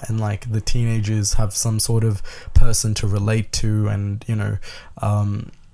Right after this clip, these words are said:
I just wanna be, like, like a teacher or, like, a friend to these guys, just to, like, raise them up in this Tamil culture.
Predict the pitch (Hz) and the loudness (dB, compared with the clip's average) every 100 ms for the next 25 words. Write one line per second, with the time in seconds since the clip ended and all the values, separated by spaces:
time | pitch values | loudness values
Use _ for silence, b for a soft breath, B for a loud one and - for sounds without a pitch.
0 | - 131 120 165 156 110 120 113 107 - | -4 0 2 2 2 2 2 4 0 -2
1 | 101 98 - - - - - - - - | -2 -2 -6 -20 -20 -20 -20 -20 -20 -14
2 | - 113 - - 113 - 113 156 202 - | -6 -4 2 2 2 0 0 0 0 0
3 | - 175 156 123 107 107 98 104 101 101 | 2 2 4 4 4 2 0 0 0 -2
4 | 120 - 139 139 117 113 120 117 101 107 | -2 -2 0 0 0 -2 2 2 0 0
5 | 107 104 - - B B - 143 120 113 | 0 0 6 6 B B -4 0 0 2
6 | 107 - 107 101 98 143 147 - 110 | 0 0 0 0 0 0 0 -2 -4